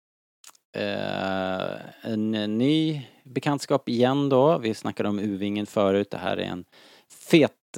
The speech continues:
imperieskyttel som jag gillar. Vi såg dem i och för sig som hastigast glida omkring över Jeddah, men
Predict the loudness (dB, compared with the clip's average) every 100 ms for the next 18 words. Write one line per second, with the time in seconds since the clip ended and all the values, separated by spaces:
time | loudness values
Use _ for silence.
0 | -6 -4 -2 0 0 0 -6 -4 -6 -6
1 | -14 _ _ _ _ -16 -10 -6 -4 -4
2 | 0 2 2 -2 _ _ -14 -10 -8 0
3 | 6 8 8 4 0 0 -2 -2 -2 -2
4 | -6 -10 -10 -10 -6 -6 -6 -20 _ -8
5 | -6 -4 -6 -6 -8 -8 -6 -8 -6 -2
6 | -2 -2 -8 -14